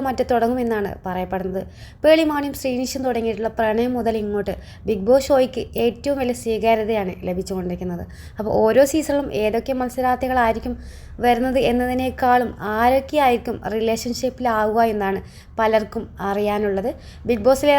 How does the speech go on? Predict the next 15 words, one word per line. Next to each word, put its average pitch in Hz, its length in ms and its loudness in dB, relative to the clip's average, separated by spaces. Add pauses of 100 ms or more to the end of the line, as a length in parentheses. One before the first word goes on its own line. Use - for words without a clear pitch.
(100)
റിലേഷൻഷിപ്പുകളെ 254 840 0 (460)
ആ - 20 6 (140)
രീതിയിൽ 254 360 0 (160)
ആണ് 196 140 0 (220)
ആഘോഷിക്കപ്പെടുന്നത്. 196 760 -4 (680)
സാധാരണ 277 440 6
മലയാളത്തിൽ 277 400 2
ബിഗ് 240 200 0
ബോസ് 262 180 4
വരേണ്ട 240 320 2
സമയം 220 280 2
കഴിഞ്ഞു. 220 280 0 (100)
വർഷത്തിൽ - 340 0 (120)
ഒന്നേ 226 200 0 (120)
ഉള്ളെങ്കിലും 220 400 0